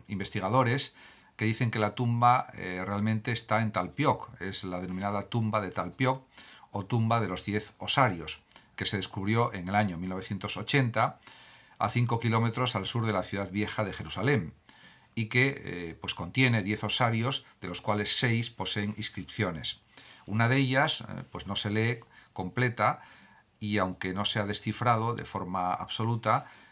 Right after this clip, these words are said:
eh, o de forma unánime, parece que dice: "Jesús, hijo de José", aunque no es completamente legible el texto, con lo cual hay distintas interpretaciones. En cualquier caso, esto ha servido para que en el año dos mil siete el director de cine,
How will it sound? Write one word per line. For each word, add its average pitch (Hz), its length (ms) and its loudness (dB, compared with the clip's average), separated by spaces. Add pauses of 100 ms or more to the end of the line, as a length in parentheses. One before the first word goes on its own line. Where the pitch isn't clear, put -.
(160)
eh, 92 540 -4
o 90 120 -4
de 92 60 -4
forma 98 260 -2
unánime, 117 540 2 (500)
parece 107 340 2
que 117 100 0
dice: 117 320 0
"Jesús, 123 520 -4
hijo 110 320 -2
de 92 80 -4
José", - 480 -2 (340)
aunque 98 300 -2
no 104 60 0
es 110 80 -2
completamente 104 640 -2
legible 98 380 -4
el 85 120 -6
texto, - 420 -2 (300)
con 95 160 -2
lo 98 120 -4
cual 107 260 2
hay 107 120 2
distintas 104 600 -2
interpretaciones. 85 960 -4 (920)
En 92 100 -4
cualquier 107 340 0
caso, 143 540 0 (140)
esto 104 180 -6
ha - 20 -6
servido 120 480 0
para 90 220 0
que 85 80 -10
en 87 60 -8
el 92 60 -2
año 101 200 0
dos 90 140 -8
mil 107 100 -2
siete 135 480 0
el 95 80 -6
director 92 380 -4
de 98 100 -6
cine, 120 460 0